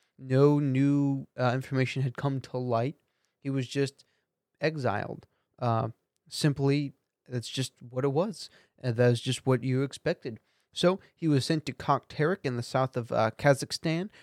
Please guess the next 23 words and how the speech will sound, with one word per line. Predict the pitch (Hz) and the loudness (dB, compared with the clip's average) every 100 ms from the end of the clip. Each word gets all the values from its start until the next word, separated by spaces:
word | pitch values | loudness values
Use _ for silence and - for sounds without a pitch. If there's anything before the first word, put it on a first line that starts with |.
| _ | _
where | 139 | -6
he | 151 135 | 0 2
lived | 135 143 151 131 - - | 4 4 4 0 -12 -10
for | 135 | -6
years | 139 190 202 147 160 - - - | -4 0 0 0 -2 -8 -20 -8
until | 139 151 143 | -2 2 0
Stalin's | - 131 135 120 | 2 2 2 0
death | 123 117 - | -2 -2 -4
was | 117 | -8
announced. | 113 120 131 - - - - _ - | -4 2 2 0 -12 -20 -20 _ -6
And | 139 | -2
during | 139 156 147 123 | 0 2 0 0
this | 208 254 | -2 -2
period, | - - 135 131 143 | -4 -2 0 0 -2
his | - 131 | -4 -6
cancer | - - 165 - 165 | -6 -4 -4 -4 -6
was | 139 127 120 | -4 -6 -2
ravishing | 127 143 139 156 139 | 4 4 2 -4 -2
his | 120 | -4
body | - 117 120 | -2 -2 -2
to | 113 | -6
the | 127 | -10
point, | 127 143 156 | -10 -4 -4